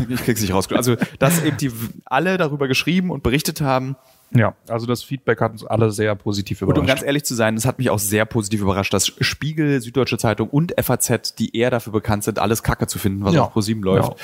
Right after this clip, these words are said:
Speaker 2: Ja.
Speaker 1: äh, dass
Speaker 2: Ja.
Speaker 1: das lobend erwähnt wurde. Da ist es, aber das ist so eine reine journalistische Eitelkeit. Das ist dem Zuschauer ja total Schnuppe, ob Spiegel, F A Z und S Süddeutsche das gut finden. Äh, das ist, man, kann man sehr schön am Tatort verfolgen. Zum Beispiel,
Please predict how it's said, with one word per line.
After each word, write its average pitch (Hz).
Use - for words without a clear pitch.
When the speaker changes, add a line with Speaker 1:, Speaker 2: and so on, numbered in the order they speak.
Speaker 2:
Ja. 110
Speaker 1:
äh, 80
dass 113
Speaker 2:
Ja. -
Speaker 1:
das -
lobend 120
erwähnt 101
wurde. 101
Da 110
ist 131
es, 123
aber 117
das 117
ist 131
so 151
eine 113
reine 110
journalistische 110
Eitelkeit. 98
Das 95
ist 98
dem 104
Zuschauer 120
ja 101
total 101
Schnuppe, -
ob -
Spiegel, 113
F 101
A 98
Z -
und -
S 104
Süddeutsche 120
das 98
gut -
finden. 101
Äh, 101
das 98
ist, 107
man, 110
kann -
man 117
sehr 117
schön 123
am 95
Tatort 127
verfolgen. 92
Zum 104
Beispiel, 104